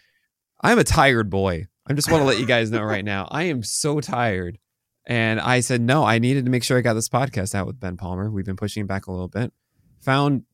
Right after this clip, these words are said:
Speaker 1: this time, not sometime, I found this time.
Speaker 2: Yeah.
Speaker 1: And I, and so did Ben.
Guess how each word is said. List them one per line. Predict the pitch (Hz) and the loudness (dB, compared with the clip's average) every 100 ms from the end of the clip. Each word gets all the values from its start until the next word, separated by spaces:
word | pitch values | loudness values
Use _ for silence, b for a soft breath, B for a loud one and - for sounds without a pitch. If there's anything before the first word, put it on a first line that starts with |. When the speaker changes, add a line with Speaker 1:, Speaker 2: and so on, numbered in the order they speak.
| _ | _
Speaker 1:
this | - 147 156 - | -2 2 2 2
time, | - - 98 113 123 | -4 -4 -4 -6 -6
not | 139 151 | -6 -4
sometime, | - 123 110 95 | -2 -2 0 -2
I | 110 | -2
found | 165 147 | -2 -2
this | 131 135 | 0 -2
time. | - - - 120 - b b b | -4 -10 -10 -12 -12 b b b
Speaker 2:
Yeah. | 98 - _ - | -6 -6 _ -4
Speaker 1:
And | 120 120 113 113 | 0 2 4 4
I, | 107 104 101 98 | 4 4 2 0
and | - 107 | -4 -4
so | 135 | -2
did | 127 117 | -4 -4
Ben. | 120 123 | -6 -6